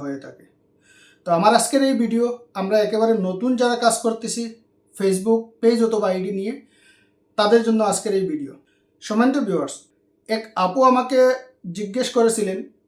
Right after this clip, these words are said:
যে উইকলি চ্যালেঞ্জ কি, উইকলি চ্যালেঞ্জে কি আছে,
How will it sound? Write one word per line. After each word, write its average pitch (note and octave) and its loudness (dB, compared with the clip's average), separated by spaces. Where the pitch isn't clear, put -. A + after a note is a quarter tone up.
যে F3+ -6
উইকলি B3+ 2
চ্যালেঞ্জ A#3 2
কি, F#3 -10
উইকলি A#3+ 0
চ্যালেঞ্জে A#3+ 0
কি B3+ -2
আছে, F3 -6